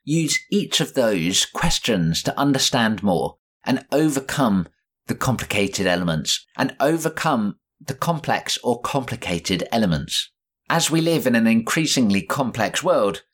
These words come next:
having the clarity or being able to easily and clearly explain something is a really key skill.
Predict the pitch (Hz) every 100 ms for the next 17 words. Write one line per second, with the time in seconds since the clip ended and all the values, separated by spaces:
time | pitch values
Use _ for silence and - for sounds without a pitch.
0 | _ 175 208 185 - - 165 165 160 -
1 | 82 92 - _ - 110 156 147 151 143
2 | 135 131 120 117 113 113 113 _ _ _
3 | - 175 170 123 101 87 90 - - 156
4 | 156 123 101 - - 147 151 143 - 82
5 | 73 78 - _ _ _ - 131 135 196
6 | 311 - - - 151 117 - 160 135 80